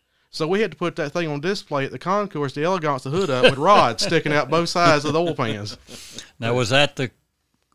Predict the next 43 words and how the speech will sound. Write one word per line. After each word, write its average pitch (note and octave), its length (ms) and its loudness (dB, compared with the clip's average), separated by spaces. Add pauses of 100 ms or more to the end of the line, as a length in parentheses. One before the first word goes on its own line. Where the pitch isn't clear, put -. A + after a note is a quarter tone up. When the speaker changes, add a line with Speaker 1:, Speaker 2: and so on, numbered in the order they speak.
(220)
Speaker 2:
Pro D3 200 -2
Cup D#3 260 0
car C#3+ 300 2
they A#2+ 180 -2
Speaker 1:
That D3+ 140 -4
was B2 100 2
Speaker 2:
built? E3 160 4
Speaker 1:
the G3 80 4
two-seater. B2 500 -4 (600)
Remember C#3+ 200 -4
the - 0 -
Speaker 2:
Yeah, - 60 -4
Speaker 1:
one C3 320 0
Speaker 2:
'cause A#2 80 -10
they C#3+ 80 -8
Speaker 1:
Yeah. C3 240 -4 (340)
Speaker 2:
I'm B2+ 280 -6 (280)
Speaker 1:
That F3+ 200 -2
was D#3+ 120 -8
the, C3+ 320 -6
it E3+ 100 0
was F3+ 140 0
the C#3 80 -10
two-seaters B2 680 -4
one C3 180 -6
Speaker 2:
Yeah. B2+ 60 -6
Speaker 1:
we C3 120 -4 (100)
had G#2 100 -8
down G#2+ 240 -10
there. G2 240 -12
Speaker 2:
Okay. A2+ 420 -12 (100)
Speaker 1:
Yeah. A#2 160 -20 (1600)
Speaker 2:
Well, A#2+ 300 -2
the G2 100 -10
tire C#3+ 340 0
situation, G#2+ 880 -6 (400)
I G2+ 40 -20
mean, G#2 160 -10
I B2+ 120 -4
can G2+ 120 -8
kill A#2 280 -4
some F2 160 -12
tires. G#2 480 -10